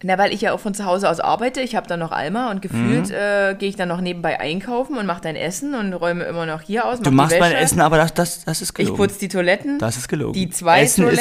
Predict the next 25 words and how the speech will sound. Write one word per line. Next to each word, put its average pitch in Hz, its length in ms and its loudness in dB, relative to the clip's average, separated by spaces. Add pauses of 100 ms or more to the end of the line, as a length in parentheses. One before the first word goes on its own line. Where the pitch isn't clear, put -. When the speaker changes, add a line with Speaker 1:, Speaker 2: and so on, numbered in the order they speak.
Speaker 1:
Toiletten. - 100 -2
Speaker 2:
gelogen. 123 440 4 (160)
Essen 123 280 0
mache 165 200 -2
ich - 160 -6
für - 100 -10
uns 104 140 -8
beide. - 260 -12
Speaker 1:
Oh 190 160 0
Gott, 156 300 -4
wir 151 80 -4
befinden 175 300 -4
uns 196 100 -2
in 190 40 -2
einer 190 200 -4
Krise. 147 400 -12
Speaker 2:
Oh, 143 200 6
jetzt 160 300 4
geht's 156 200 0
hier 143 80 4
los. 120 120 4
Ja, 127 120 4
live 135 300 2
dabei 139 480 2
und 208 320 2